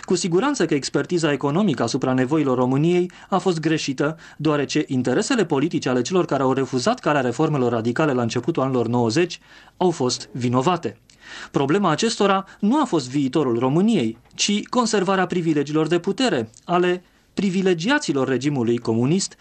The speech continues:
din care, în mare parte, s-au recrutat cadrele care aveau să domine noua clasă politică românească. Raportul de opt la o sută între economia românească și cea poloneză de azi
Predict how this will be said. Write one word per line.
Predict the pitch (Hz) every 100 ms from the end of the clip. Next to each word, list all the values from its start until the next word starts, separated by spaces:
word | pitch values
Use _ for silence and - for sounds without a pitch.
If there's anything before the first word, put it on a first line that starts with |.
| -
din | 180 226
care, | 170 135 143 147
în | - 110
mare | 135 196
parte, | - 131 131 151 151 -
s-au | - 233
recrutat | 208 165 131 131 135 - - _
cadrele | 151 147 139 139
care | 156 156
aveau | 151 185
să | -
domine | 131 131 135 131
noua | 147 160 131
clasă | 131 127 135
politică | 135 117 123 131
românească. | 151 170 170 - - - _
Raportul | - 139 139 208 208 151
de | 151
opt | 202 254
la | 165
o | 156
sută | 147 262 240 117 - -
între | 170 160 156
economia | 139 151 147 220
românească | 170 139 143 180 147
și | 127
cea | 120 143
poloneză | 143 127 165 160
de | 113
azi | 131 185 196